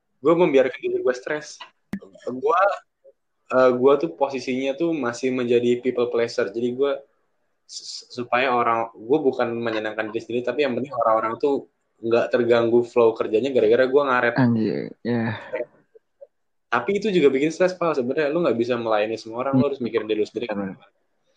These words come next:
Speaker 1: Nah, i-, kalau buat mikirin diri sendiri tuh gue belum tahu tuh gue mau lari kemana. Biasanya kalau gue, gue kerja nih sampai gue stres kayak anjing gue udah jenuh banget.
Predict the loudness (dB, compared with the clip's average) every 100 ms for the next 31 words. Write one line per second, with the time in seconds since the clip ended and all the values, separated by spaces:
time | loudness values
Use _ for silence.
0 | -20 -20 _ _ _ -4 0 2 0 -2
1 | _ -2 2 4 4 4 2 -2 0 0
2 | -2 -2 0 0 0 0 0 -4 -6 -8
3 | -6 -4 -2 -4 -6 -10 -12 0 2 2
4 | 2 -2 -2 -8 -12 -16 _ _ _ _
5 | _ -2 0 0 0 0 0 -6 _ _
6 | _ _ _ _ 4 4 4 0 2 2
7 | 0 -2 -2 0 0 -2 -8 -8 -8 -10
8 | -10 -10 -14 -12 -8 -6 -6 -8 -8 -8
9 | -8